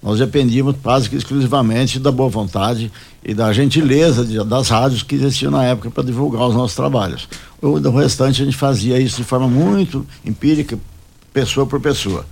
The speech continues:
Graças à evolução da comunicação, hoje nós temos as redes sociais, que temos auxiliado de maneira muito importante. E o Rotary como um todo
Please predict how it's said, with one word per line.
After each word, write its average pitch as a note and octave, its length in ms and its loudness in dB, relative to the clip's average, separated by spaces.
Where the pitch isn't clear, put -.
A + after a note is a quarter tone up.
Graças D#3+ 460 2
à D3+ 120 4
evolução C#3 500 2
da C3+ 80 4
comunicação, B2+ 760 0
hoje C3+ 200 2
nós C#3+ 200 -2
temos C#3+ 180 0
as D3+ 160 2
redes C#3 200 2
sociais, B2 600 0
que - 80 -16
temos C3 220 0
auxiliado B2+ 560 0
de C3 120 -6
maneira C3+ 360 2
muito D3 500 4
importante. F#2+ 640 -2
E C#3+ 100 2
o D3 60 4
Rotary D#3 340 4
como D#3+ 160 2
um C#3 100 4
todo C3+ 480 2